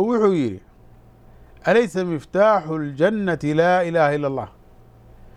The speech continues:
Furaha jannada lagu galo, jannada kuu furaya, sow kelimaddaas tawxiidka maaha, laa ilaaha illa Allah maaha? Markaasuu wuxuu yiri, "Haa," buu yiri. Wahab baa, maaragtay, jawaabaya, ma ogta?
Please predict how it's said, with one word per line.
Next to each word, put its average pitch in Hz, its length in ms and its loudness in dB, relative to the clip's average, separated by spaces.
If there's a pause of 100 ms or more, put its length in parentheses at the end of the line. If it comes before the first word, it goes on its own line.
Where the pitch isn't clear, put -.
(580)
Furaha 214 480 4
jannada 196 420 0
lagu 185 240 2
galo, 165 380 2 (200)
jannada 190 300 2
kuu 226 200 0
furaya, 165 540 2
sow 240 200 -4
kelimaddaas 247 440 0
tawxiidka 240 380 -2
maaha, 135 200 -4 (460)
laa 170 200 6
ilaaha 208 200 2
illa 196 200 2
Allah 175 120 2
maaha? 127 180 -2 (880)
Markaasuu 135 320 0
wuxuu 147 140 0
yiri, 143 260 2
"Haa," 147 400 2
buu 117 160 -12
yiri. 95 160 -20 (600)
Wahab 160 220 2
baa, 139 200 -2 (400)
maaragtay, 143 400 -2
jawaabaya, 165 380 2
ma 208 120 -4
ogta? 220 220 -4